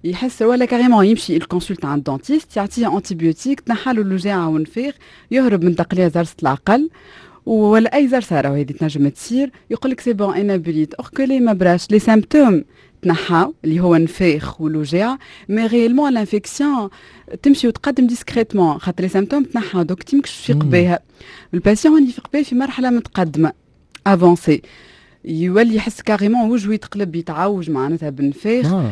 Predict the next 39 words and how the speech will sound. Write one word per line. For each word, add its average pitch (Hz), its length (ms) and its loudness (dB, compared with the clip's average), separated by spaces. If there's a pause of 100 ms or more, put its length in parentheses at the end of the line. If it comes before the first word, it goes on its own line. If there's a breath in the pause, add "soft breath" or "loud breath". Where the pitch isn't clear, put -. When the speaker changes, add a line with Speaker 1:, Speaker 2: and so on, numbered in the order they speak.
(160)
Speaker 1:
يولي 214 280 2
ما 208 100 2
عادش 208 200 -2
ينجم 175 360 0
يبلع، 196 520 2 (100)
لي 202 180 4
سيمتوم 226 380 0
تاع 220 140 -2
لونجين. 165 500 0 (500 soft breath)
هذا 175 160 0
يجري 180 480 2
يتنفخوا 196 480 -2
ما 190 120 2
عادش 165 200 -2
يبلع. 196 280 0
Speaker 2:
مم. 117 160 -4 (220 loud breath)
Speaker 1:
هوني 180 120 4
Speaker 2:
وما 131 100 6
Speaker 1:
سي 147 60 8
Speaker 2:
يعرفش 170 460 6
من، 180 300 0
من 143 180 2
شنو. 101 360 -2
Speaker 1:
اكزاكت، 214 260 0
يخرج 254 300 6
كاريمون 208 360 2
يمشي 240 180 0
جينيراليست 202 680 0
ولا 170 160 2
يمشي 175 300 0
لوغي، 175 340 0
ما 190 60 0
يمشيش 196 280 -4
للسبيسياليتي 202 640 -4
اللي 202 120 0
هي 208 120 2
لا 180 120 0
كوز 190 260 -2
هي 190 240 0